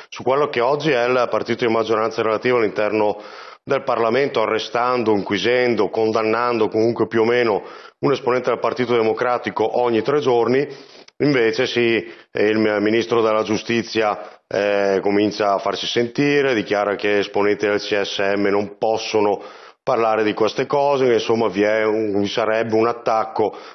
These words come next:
da parte della magistratura nei confronti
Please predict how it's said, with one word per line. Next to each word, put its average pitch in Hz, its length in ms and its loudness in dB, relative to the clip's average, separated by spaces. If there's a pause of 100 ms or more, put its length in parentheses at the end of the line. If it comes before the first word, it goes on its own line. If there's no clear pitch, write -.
da - 120 -2
parte 117 280 0
della 117 140 2
magistratura 113 680 0
nei 107 120 2
confronti 101 800 0